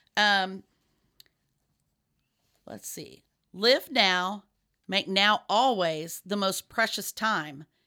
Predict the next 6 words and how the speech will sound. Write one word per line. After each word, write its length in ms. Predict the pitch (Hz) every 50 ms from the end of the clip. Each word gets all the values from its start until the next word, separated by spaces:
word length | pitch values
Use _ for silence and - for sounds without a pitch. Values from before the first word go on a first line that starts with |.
| _ _ _
Now 340 | 185 202 220 214 190 175 170
will 200 | 170 180 185 185
never 300 | 185 185 190 190 202 202
come 240 | 196 - - 196 196
again." 480 | 185 175 160 190 180 156 143 139 143 - _ _ _ _ _ _ - _ _ _ _ _ _ _ _ _ _ _ _ _ _ _ _ _ _ _ _ _ _ _ _ _ _ _ _ _ _ _ _ _ _ _ _ _ _ _ _ _ _ _ _ _ _ _ _ _ _ _ _ _ _ _ _ _ _ _ _ _ _ _ -
I, 240 | 190 214 233 233 220